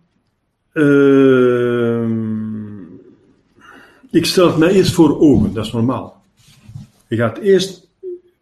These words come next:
waarover gaat het? Je moet goed beseffen wat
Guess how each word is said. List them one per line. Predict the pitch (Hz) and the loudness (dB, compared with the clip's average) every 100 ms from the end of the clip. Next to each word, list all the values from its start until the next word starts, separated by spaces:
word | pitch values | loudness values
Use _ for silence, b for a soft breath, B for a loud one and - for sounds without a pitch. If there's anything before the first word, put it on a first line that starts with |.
| - 123 - 196 113 | -12 -10 -10 -14 -10
waarover | 156 170 170 156 127 | -4 0 2 2 0
gaat | 117 127 92 | -4 -6 -6
het? | 101 - - - - _ _ | -6 -6 -6 -14 -20 _ _
Je | - | -6
moet | 120 113 | -6 -2
goed | 214 220 | -2 0
beseffen | 135 - 220 214 156 | -2 -4 -4 -2 -2
wat | 156 - - | -4 -6 -14